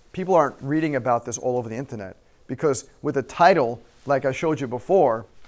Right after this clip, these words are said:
like, no news station is picking this title up. You know, 'cause you take a reporter, a typical journalist,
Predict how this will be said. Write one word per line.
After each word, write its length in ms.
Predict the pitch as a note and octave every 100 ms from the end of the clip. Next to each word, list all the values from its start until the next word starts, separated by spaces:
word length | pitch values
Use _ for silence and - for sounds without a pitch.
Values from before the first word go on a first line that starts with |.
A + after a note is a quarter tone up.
| - -
like, 280 | B2+ A2+ - -
no 200 | C3+ E3+
news 300 | F3+ E3 F3+
station 540 | F3 D#3 C3+ - A2 G#2+ - - -
is 160 | C3+
picking 360 | - E3 D3 C3
this 180 | C3 -
title 340 | C3 A#2+ A2+
up. 180 | A2 - - _ - _ - _ _ _ _ _ _ _ _ _ _
You 80 | B2+
know, 200 | A#2+ A#2+ - _
'cause 140 | D3
you 100 | D#3
take 200 | F#3+ F3+
a 60 | D3+
reporter, 500 | C3 B2+ E3+ F3+ C#3
a 40 |
typical 360 | A#2+ E3+ D#3 C#3
journalist, 520 | A#2+ D#3 E3 B2 A#2